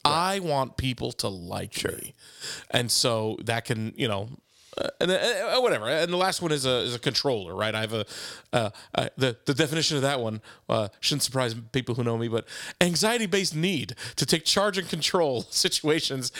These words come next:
Speaker 2: and people's actions to one's own will. Um, anyway, so, so we just, we just did this little, little, you know,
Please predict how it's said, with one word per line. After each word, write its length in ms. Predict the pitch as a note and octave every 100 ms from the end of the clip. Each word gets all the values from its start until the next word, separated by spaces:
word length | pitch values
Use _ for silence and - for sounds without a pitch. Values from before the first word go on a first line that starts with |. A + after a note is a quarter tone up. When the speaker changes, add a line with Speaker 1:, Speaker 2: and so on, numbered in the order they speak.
| C#3+
Speaker 2:
and 100 | F3
people's 260 | A3+ G#3 -
actions 420 | E3 - D#3 D3+
to 100 | D#3
one's 280 | C#3 D#3 D3
own 220 | D3 C3
will. 300 | C3 G#2+ F2 - _ _ - - - - -
Um, 600 | B2+ A#2+ A2 G#2+ G2+ G2+ - _ _ _ _ _ _ _ _ _ _ _ _
anyway, 240 | - A3+ B2+
so, 340 | D3 G3 C3+ A3+
so 120 | A#3
we 120 | A#3+
just, 180 | A#3 F#3+
we 120 | G#3
just 140 | F#3+ F3+
did 120 | E3+
this 180 | D3+ -
little, 240 | D3+ C3+
little, 300 | D3 C#3 B2+ - -
you 120 | C#3+
know, 160 | G#2